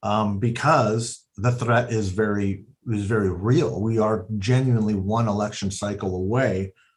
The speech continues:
from this whole thing collapsing. And so, yes, it has come at a great personal cost. It's a, it's a cost that I have been willing to pay. Um, it's not one that I choose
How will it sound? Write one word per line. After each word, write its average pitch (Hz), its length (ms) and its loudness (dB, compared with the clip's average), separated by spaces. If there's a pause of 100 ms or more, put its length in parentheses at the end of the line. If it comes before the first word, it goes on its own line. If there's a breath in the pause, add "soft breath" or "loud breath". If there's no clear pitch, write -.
(220 soft breath)
from 110 140 0
this 101 180 -2
whole 107 160 0
thing 92 300 -2
collapsing. 95 840 -6
And 107 160 -2
so, 104 500 -2 (480 loud breath)
yes, 113 480 2
it 104 100 0
has 113 160 0
come 120 240 2
at 113 80 -4 (120)
a 104 120 -4
great 104 340 -2
personal 107 640 -4 (100)
cost. - 840 -4
It's 104 180 -8
a, 110 180 -6
it's 110 140 -6
a 98 60 -8
cost 110 460 -4
that 104 140 -2
I 98 200 -2 (100)
have 101 160 -6
been 101 180 -2
willing 98 320 -2
to - 100 -10
pay. 127 580 -2 (640 soft breath)
Um, 101 480 0 (680)
it's 123 200 -4
not 123 160 2
one 110 120 0
that 104 100 2
I 95 100 0
choose 143 800 -2